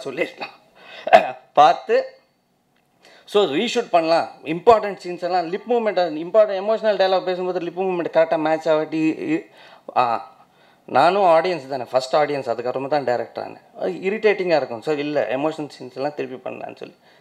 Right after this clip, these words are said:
திருப்பி ரீஷூட் பண்ணோம். அதனால கொஞ்சம் டிலே ஆச்சு. ஆனாலும் நான் பார்த்து எல்லாம் பண்ணி, டைட்டில் எது வைக்கணும் அப்படின்னு, <laughs> "நான் ஆணை இட்டால்" கரெக்டா இருக்கும். அது "நான் ஆணை இட்டால் அது நடந்து விட்டால்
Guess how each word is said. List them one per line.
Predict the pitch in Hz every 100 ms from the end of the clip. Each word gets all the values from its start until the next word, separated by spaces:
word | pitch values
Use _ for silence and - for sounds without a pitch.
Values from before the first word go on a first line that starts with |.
| _
திருப்பி | 190 185
ரீஷூட் | 160 156 135 -
பண்ணோம். | 104 95 - _ _ - -
அதனால | 156 202 220
கொஞ்சம் | 180 170 151
டிலே | 156 160 113
ஆச்சு. | - - _ _ _ _ _ - -
ஆனாலும் | 185 208 208 240 240 - _ _ _
நான் | 151 156
பார்த்து | 175 190 190 202 196 185 -
எல்லாம் | 175 190 190
பண்ணி, | 180 190 214 208 - 156 - -
டைட்டில் | 214 190
எது | 190 165
வைக்கணும் | 156 147 139 127
அப்படின்னு, | 113 - - 196 196
<laughs> | 180
"நான் | 147 143
ஆணை | 131 139 120
இட்டால்" | 123 - 101 -
கரெக்டா | 135 135 143 131
இருக்கும். | 110 104 - _ _ _ - -
அது | - 123 131 131 - 143
"நான் | 131 147 143
ஆணை | 143 143 139
இட்டால் | - 135 135
அது | 131
நடந்து | 127 131 139 127
விட்டால் | 123 - 107